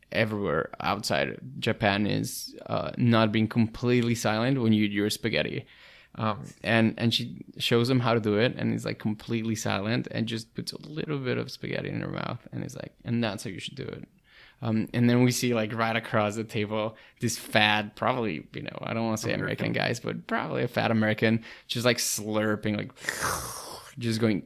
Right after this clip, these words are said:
Speaker 1: crazy and putting insane amount of food in his mouth. And then these girls are kinda, like, hearing this woman talk and then looking at him, and then they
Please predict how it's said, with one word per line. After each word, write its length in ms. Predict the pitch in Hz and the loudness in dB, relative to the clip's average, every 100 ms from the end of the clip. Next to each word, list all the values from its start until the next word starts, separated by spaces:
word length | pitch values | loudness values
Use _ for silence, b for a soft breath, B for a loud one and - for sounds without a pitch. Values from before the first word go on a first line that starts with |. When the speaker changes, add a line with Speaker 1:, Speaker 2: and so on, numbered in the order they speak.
| - | -4
Speaker 1:
crazy 800 | - 123 117 117 117 107 107 - | -2 2 4 4 4 2 -2 0
and 300 | 117 117 113 | 0 0 0
putting 360 | 135 123 127 | 0 2 2
insane 440 | 131 120 113 127 117 | 0 0 0 2 2
amount 480 | 113 113 113 113 - | 2 -2 -4 -6 -8
of 140 | 104 | -10
food 280 | - 117 110 | -6 -2 0
in 80 | 110 | 0
his 160 | 107 | 0
mouth. 300 | 107 107 120 | 2 4 4
And 160 | - 113 | 2 2
then 100 | 110 | 2
these 120 | 120 | 2
girls 220 | 135 135 139 | 0 0 2
are 100 | 120 | 0
kinda, 200 | - 113 | 0 0
like, 280 | 110 - - _ _ _ - - | 0 -2 -14 _ _ _ -20 -20
hearing 340 | - - 117 135 | -6 2 4 4
this 140 | 131 | 4
woman 240 | 120 117 107 | 4 4 4
talk 260 | 104 107 | 4 4
and 100 | 110 | 2
then 160 | 107 104 | 0 0
looking 300 | 101 107 113 | -2 0 2
at 100 | 113 | 2
him, 260 | 107 110 120 | 2 2 2
and 120 | 113 | 4
then 180 | 107 107 | 4 4
they 380 | 107 107 107 | 4 4 2